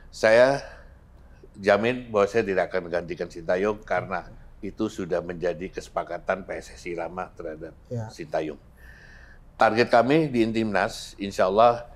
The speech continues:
Speaker 1: juara A F F kita di tahun dua ribu dua puluh empat, dua ribu dua puluh lima.
Speaker 2: Ya.
Speaker 1: Kemudian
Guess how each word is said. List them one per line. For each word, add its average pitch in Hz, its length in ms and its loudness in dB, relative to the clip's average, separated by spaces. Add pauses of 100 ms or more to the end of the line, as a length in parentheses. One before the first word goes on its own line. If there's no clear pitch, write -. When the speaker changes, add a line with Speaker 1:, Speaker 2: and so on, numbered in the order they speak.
(420)
Speaker 1:
juara 101 560 6 (120)
A 101 200 2
F - 160 -4
F - 180 2
kita 104 600 -4
di 101 100 -14
tahun 95 240 -2
dua 92 160 -2
ribu 95 200 -4
dua 87 200 -2
puluh 87 80 -12
empat, 92 140 -4 (340)
dua 98 160 2
ribu 95 220 -2
dua 90 180 0
puluh 85 80 -8
lima. 87 180 -12 (220)
Speaker 2:
Ya. 123 180 -8 (320)
Speaker 1:
Kemudian 92 640 2